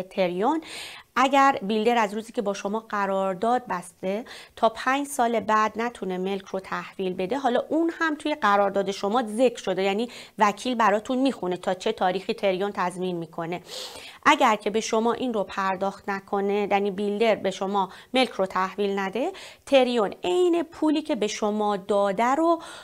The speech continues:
اه، بیل-، اه، شما به بیلدر دادید رو، عین اون پول رو به شما پرداخت می‌کنه. البته در بعضی مواقع داریم مثلاً ادمنستریشن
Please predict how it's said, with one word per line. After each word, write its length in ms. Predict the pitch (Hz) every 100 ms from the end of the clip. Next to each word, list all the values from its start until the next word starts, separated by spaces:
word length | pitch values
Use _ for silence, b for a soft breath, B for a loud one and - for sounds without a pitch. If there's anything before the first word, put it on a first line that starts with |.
| B
اه، 400 | - 185 185 185 -
بیل-، 380 | 180 240 226 -
اه، 180 | 226 240
شما 340 | 233 220 208
به 140 | 196
بیلدر 440 | 202 208 208 214 208
دادید 640 | 185 214 208 202 247 277
رو، 80 | 339 -
عین 220 | 370 381 359
اون 100 | 320
پول 160 | 330
رو 80 | 302
به 60 | 269
شما 260 | 202 202
پرداخت 540 | 214 185 170 - - -
می‌کنه. 360 | 175 180 180 B B B -
البته 380 | 262 247 247 220
در 200 | 220 208
بعضی 320 | 233 233 233
مواقع 600 | 214 196 196 196 190 220
داریم 300 | 226 226 220
مثلاً 460 | 196 196 190 196 -
ادمنستریشن 760 | 202 190 190 185 - 180 180